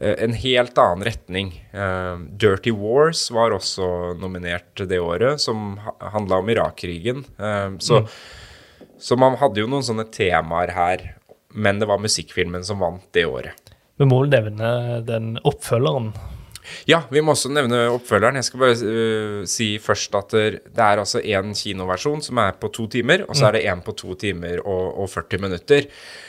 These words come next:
Speaker 1: Og så var det jo litt, eh, det, det er jo lenge for en dokumentarfilm.
Speaker 2: Mm.
Speaker 1: Så det var litt diskusjon på slutten av denne filmen om man skulle, den første utgaven som Oppenheimer viste til Werner Herzog,
Speaker 2: Mm.
Speaker 1: den hadde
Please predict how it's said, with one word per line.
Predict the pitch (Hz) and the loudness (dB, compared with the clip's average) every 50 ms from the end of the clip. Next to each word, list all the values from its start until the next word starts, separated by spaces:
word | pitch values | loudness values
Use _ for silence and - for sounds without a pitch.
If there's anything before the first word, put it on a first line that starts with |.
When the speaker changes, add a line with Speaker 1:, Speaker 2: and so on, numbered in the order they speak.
| - - _ _ - | -20 -20 _ _ -4
Speaker 1:
Og | 113 | 0
så | 117 139 | 0 4
var | 127 110 98 98 | 6 6 6 6
det | 107 127 | 6 4
jo | 135 | 2
litt, | 113 107 98 - _ _ - - | 0 -2 -6 -8 _ _ -4 -2
eh, | 104 104 104 | 0 0 0
det, | 98 110 110 - | 0 0 -2 -2
det | 120 113 | 0 -2
er | 107 98 | -2 -2
jo | 107 113 | -2 -2
lenge | 110 117 127 117 104 95 90 92 117 123 110 | -2 -2 -2 -2 -2 -4 -4 -4 -4 -4 -4
for | - - 107 104 | -4 -2 0 0
en | 104 101 | 0 0
dokumentarfilm. | 107 101 - 113 113 110 98 95 80 69 - - 123 120 104 98 | -4 -4 -2 -2 -2 0 4 4 2 2 2 0 -2 -2 -2 -2
Speaker 2:
Mm. | 160 151 147 131 113 110 - - - - _ - | 0 2 2 2 0 -2 -6 -12 -20 -20 _ -12
Speaker 1:
Så | - - 123 | -2 2 4
det | 127 | 6
var | 131 131 131 | 8 6 6
litt | 127 117 - | 4 -2 -6
diskusjon | - 113 - - - 123 - - 117 101 98 98 98 98 98 98 92 - - | -6 -6 -6 -6 -6 -6 -4 -2 -2 -2 -2 -2 -6 -6 -8 -10 -12 -8 -4
på | 107 104 104 104 110 | 0 0 0 0 0
slutten | - - - - 226 - - _ - 233 233 - - - - - | -2 -4 -4 -6 -8 -10 -10 _ -6 -6 -6 -6 -6 -10 -8 -2
av | - 123 127 | 2 2 4
denne | 127 113 110 98 | 4 4 2 0
filmen | - 104 90 92 95 98 104 | -2 -2 -4 -4 -4 -6 -6
om | 104 104 | -4 -4
man | 104 101 104 | -4 -4 -4
skulle, | 101 - - - 120 98 92 90 92 90 90 92 92 92 90 90 87 90 85 - - 50 - - - - - _ _ - | -6 -6 -4 -4 -4 -2 -2 -2 -2 0 0 0 -2 -2 -4 -4 -6 -8 -12 -14 -16 -18 -20 -20 -20 -20 -20 _ _ -2
den | - 107 | -2 0
første | 104 - - 147 - - - - 117 123 113 | 0 0 -4 -4 -4 -6 -4 -4 -4 -4 -4
utgaven | - - - 90 85 85 82 107 120 127 117 | -4 -2 2 4 4 4 4 0 -2 -2 -2
som | - 120 113 113 | -4 -4 -2 -4
Oppenheimer | 82 92 - - 101 92 87 90 92 98 104 | -4 -6 -6 -6 -4 -4 -4 -4 -4 -4 -4
viste | 110 123 120 98 85 - - - 87 - | -4 -4 -6 -6 -8 -10 -8 -8 -6 -4
til | 120 110 | 0 2
Werner | 107 92 90 104 110 117 | 2 2 2 0 -2 -2
Herzog, | 107 98 87 - - 151 156 160 127 - - - - | -4 -4 -4 -2 0 0 0 0 -2 -6 -16 -12 -6
Speaker 2:
Mm. | - 143 | 0 2
Speaker 1:
den | 139 131 | 2 4
hadde | 104 101 98 104 | 2 2 0 0